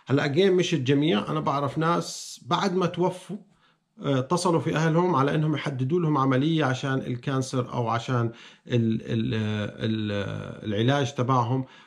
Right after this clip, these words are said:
وقالوا لهم للأسف الشخص توفى. فهذه مشكلة في كندا، آه، وهذه المشكلة قد، آه،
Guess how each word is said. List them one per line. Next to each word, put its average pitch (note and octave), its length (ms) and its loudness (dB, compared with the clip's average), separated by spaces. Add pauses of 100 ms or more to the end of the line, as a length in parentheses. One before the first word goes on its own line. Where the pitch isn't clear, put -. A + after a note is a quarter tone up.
(120)
وقالوا C3 260 4
لهم B2+ 200 6
للأسف B2 520 -4
الشخص - 440 -10
توفى. - 400 -4 (460)
فهذه G3 680 2
مشكلة G#3+ 520 2
في D#3+ 180 -2
كندا، C#3 460 0 (320)
آه، C#3+ 360 2
وهذه E3+ 360 2
المشكلة F3 460 0
قد، D#3 480 -2 (140)
آه، C3 880 0